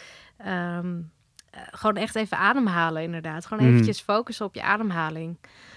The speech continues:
Speaker 1: Dat doe ik ook wel regelmatig.
Speaker 2: Ja.
Speaker 1: En, ehm,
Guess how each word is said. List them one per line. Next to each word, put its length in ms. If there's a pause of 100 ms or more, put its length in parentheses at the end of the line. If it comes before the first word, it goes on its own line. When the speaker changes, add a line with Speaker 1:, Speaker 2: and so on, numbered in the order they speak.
(140)
Speaker 1:
Dat 140
doe 100
ik 100
ook 140
wel 300
regelmatig. 840 (120)
Speaker 2:
Ja. 240
Speaker 1:
En, 340
ehm, 440